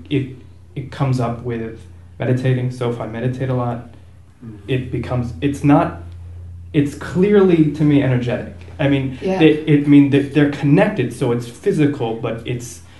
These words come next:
Speaker 1: I mean, so if I meditate, I mean, chanting not as much because there's a lot of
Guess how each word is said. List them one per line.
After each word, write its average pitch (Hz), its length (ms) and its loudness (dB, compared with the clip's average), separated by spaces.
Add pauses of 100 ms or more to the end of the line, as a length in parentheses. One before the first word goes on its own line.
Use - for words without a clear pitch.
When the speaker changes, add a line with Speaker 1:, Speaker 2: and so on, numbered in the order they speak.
(260)
Speaker 1:
I 131 100 -2
mean, 120 180 2
so 123 240 0
if 120 100 -4
I 113 120 0
meditate, 123 500 0
I 135 60 -2
mean, 131 120 0
chanting 170 520 0
not 127 180 2
as 123 160 -2
much 120 420 -2
because 113 220 -10
there's 113 160 -10
a 120 60 -4
lot 117 260 -4
of 107 100 -12